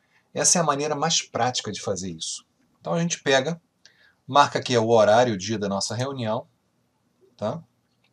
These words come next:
Mais opções. Vou aqui, coloco o título da reunião, por exemplo, aula de física. Tá? E eu tendo uma lista de convidados,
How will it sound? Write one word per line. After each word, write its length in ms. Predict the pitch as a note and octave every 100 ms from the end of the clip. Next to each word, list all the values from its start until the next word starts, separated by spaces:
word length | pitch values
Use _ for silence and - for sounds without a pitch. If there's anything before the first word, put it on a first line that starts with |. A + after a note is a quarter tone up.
| _ _ _ -
Mais 260 | A#2+ D3 A2
opções. 680 | A2+ - E3 G3 - - _ _ _ _ _ _ _
Vou 140 | -
aqui, 180 | B2 -
coloco 300 | B2+ A2+ A2
o 60 | -
título 260 | B2+ A2
da 80 | G#2
reunião, 420 | G#2 G2 G2 B2+
por 120 | B2+ G2
exemplo, 400 | G2 G2+ - G2
aula 200 | G#2 F#2
de 120 | -
física. 680 | - A#2+ D3 C#3+ C#3+ E3 - - - _ _ - - - - - _ - - - - _ _
Tá? 280 | - F#2 G#2 _ _ - _ - - - _ G#3+
E 300 | G3 G3 - _ _ _ -
eu 160 | E3 E3 -
tendo 440 | F3 E3 C#3 B2 -
uma 240 | C#3+ C#3+
lista 480 | B2 C#3 F#3+ - C#3
de 140 | A#2+
convidados, 920 | A#2+ A#2+ A2 G#2+ F3 - G2+ - -